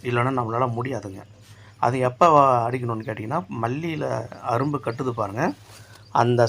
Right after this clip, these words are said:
சமயத்துல நம்ம ஆரம்பிச்சிடணும் மருந்து அடிக்க. அறுவடை, அறுவடை முடிகிற வரைக்கும்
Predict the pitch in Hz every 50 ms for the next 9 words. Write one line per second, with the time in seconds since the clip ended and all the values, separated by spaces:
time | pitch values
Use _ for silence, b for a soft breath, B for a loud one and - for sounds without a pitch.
0 | - - 127 139 160 170 175 175 - 147 160 180 170 160 139 123 117 113 110 107
1 | 117 123 117 117 110 - - 104 101 104 95 95 117 113 117 113 117 110 - 98
2 | - 104 113 - - B B B B B B B B B - - 113 123 156 180
3 | 185 175 175 - 139 131 139 160 175 165 151 131 123 123 131 147 151 151 147 135
4 | 117 117 117 113 104 - 139 151 175 185